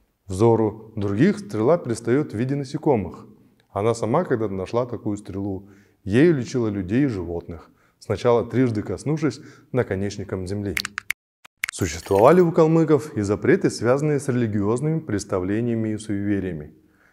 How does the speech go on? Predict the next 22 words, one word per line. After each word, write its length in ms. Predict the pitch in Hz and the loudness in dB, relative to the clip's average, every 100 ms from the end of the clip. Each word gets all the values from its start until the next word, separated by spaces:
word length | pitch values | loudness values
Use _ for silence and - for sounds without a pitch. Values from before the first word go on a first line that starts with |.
| _ - | _ -6
Григорий 440 | 92 95 110 107 | -4 2 2 4
Царенович 580 | 101 104 104 104 98 - | 0 -2 -2 -2 -4 -6
Пербеев, 840 | 113 95 147 202 190 202 - - - | -6 2 4 4 2 -4 -16 -10 0
называя 420 | 123 123 180 185 | 2 6 6 4
эту 240 | 160 160 | 2 -2
традицию 640 | 135 139 135 160 160 147 117 | 2 4 4 2 0 0 0
одним 280 | 113 135 120 | 0 -2 0
словом 500 | 117 120 110 110 - - - | 2 2 2 -4 -12 -12 -2
«гюце», 520 | 113 104 104 104 85 - - | 2 2 2 -2 -2 -10 -12
объясняет 800 | 92 87 - 117 143 143 - - _ - | -10 -10 -6 0 0 0 -6 -20 _ -6
это 220 | 151 120 | -2 0
так. 360 | 101 80 - - _ _ _ _ | 0 0 -2 -20 _ _ _ _
Во-первых, 600 | 101 101 180 208 190 - - - - - | -4 4 8 8 8 4 -6 -16 -20 -8
запрет 520 | 98 107 - 165 143 | 0 2 4 4 4
соблюдения 640 | - 104 98 110 131 127 | -2 -4 -2 0 0 0
запрета, 560 | 120 127 110 95 90 78 - _ | -2 0 0 -2 -4 -10 -16 _
а 100 | 98 | 0
во-вторых, 800 | 90 - 98 135 202 - - - - | 0 2 2 4 4 0 -16 -20 -8
предвещание 580 | 101 90 87 - 151 143 | -6 -6 -4 -2 0 0
неудачи 680 | 120 113 101 98 95 101 95 - | 0 0 0 -2 -2 -6 -6 -6
или 160 | 156 | -2
несчастья. 680 | 151 95 - 98 101 - | -2 -4 -4 -6 -6 -12